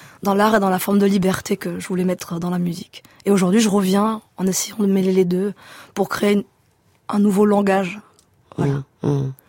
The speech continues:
Speaker 2: Racontez-moi ce nouveau langage qui est fait de mots et de musique que vous mettez en scène, que vous mettez, puisque vous vous mettez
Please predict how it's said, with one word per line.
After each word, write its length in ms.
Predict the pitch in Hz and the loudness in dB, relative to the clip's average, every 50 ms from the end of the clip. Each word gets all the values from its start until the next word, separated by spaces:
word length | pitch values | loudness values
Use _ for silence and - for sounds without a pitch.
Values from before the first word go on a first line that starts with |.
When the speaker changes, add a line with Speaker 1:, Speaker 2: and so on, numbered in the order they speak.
| - - | -12 -4
Speaker 2:
Racontez-moi 600 | - 165 170 - 190 185 147 - 160 156 151 147 | -2 -2 -2 0 -2 -2 -2 0 0 0 2 0
ce 180 | 143 - - 143 | 0 0 -2 0
nouveau 280 | 139 135 135 143 151 | 0 0 2 2 2
langage 480 | 143 131 131 127 123 123 127 123 120 - | 2 2 2 2 2 2 0 0 -2 -4
qui 160 | - - - | -4 -4 -4
est 80 | 135 - | -2 -2
fait 100 | - - | -4 -4
de 140 | 131 151 147 | -2 0 0
mots 220 | 147 151 147 147 | 2 2 2 2
et 60 | 143 | 0
de 120 | 127 147 147 | 0 0 0
musique 560 | 147 147 143 135 143 139 135 - - - - _ _ - - - - - - | 0 0 -2 -2 -4 -6 -6 -6 -8 -18 -20 _ _ -20 -20 -20 -20 -12 -6
que 80 | - 151 | -4 -2
vous 140 | 147 151 156 | -2 0 0
mettez 320 | 151 147 139 - - 139 | 0 0 0 0 0 0
en 80 | 127 127 | 0 0
scène, 340 | 131 - - 131 120 139 | -2 -4 -2 -2 -2 -2
que 120 | - - 170 | -2 -2 -2
vous 220 | 151 151 151 156 151 160 - - - | -2 0 -2 -2 -4 -6 -12 -8 -2
mettez, 500 | - 160 170 170 165 - - 180 175 - _ _ _ _ _ - | 0 2 2 2 2 2 2 2 2 0 _ _ _ _ _ -12
puisque 260 | - 156 131 - - 185 | -8 -6 -6 -2 0 2
vous 200 | 175 147 156 156 | 2 2 2 2
vous 100 | 151 160 | 4 4
mettez 440 | 156 156 156 - - 160 156 147 | 4 4 2 2 0 0 0 0